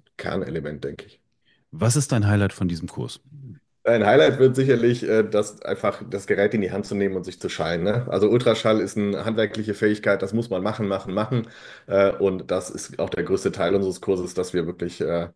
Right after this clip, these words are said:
Speaker 1: die Leute das Gerät in die Hand drücken und wirklich schallen, schallen, schallen.
Speaker 2: Genau. Wir haben, glaub ich, Kleingruppen vorbereitet, ne, so eins zu fünf, dass wir da
Speaker 1: Ja.
Speaker 2: ganz hohe Schlagzahlen haben werden, sodass da jeder auf seine Kosten kommen kann.
Speaker 1: Absolut.
Speaker 2: Perfekt.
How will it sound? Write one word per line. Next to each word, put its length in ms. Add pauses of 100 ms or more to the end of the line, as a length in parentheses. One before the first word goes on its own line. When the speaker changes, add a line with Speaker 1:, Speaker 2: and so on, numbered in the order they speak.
(100)
Speaker 1:
die 120
Leute 540
das 200
Gerät 260
in 100
die 80
Hand 200
drücken 360 (380)
und 140
wirklich 480
schallen, 400
schallen, 300
schallen. 400 (480)
Speaker 2:
Genau. 180 (260)
Wir 100
haben, 100
glaub 140
ich, 140
Kleingruppen 420
vorbereitet, 680
ne, 160
so 180
eins 300
zu 100
fünf, 440 (400)
dass 200
wir 60
da 160
Speaker 1:
Ja. 0
Speaker 2:
ganz 420
hohe 180
Schlagzahlen 680
haben 320
werden, 300
sodass 300
da 100
jeder 180
auf 100
seine 200
Kosten 300
kommen 220
kann. 240 (380)
Speaker 1:
Absolut. 540 (580)
Speaker 2:
Perfekt. 320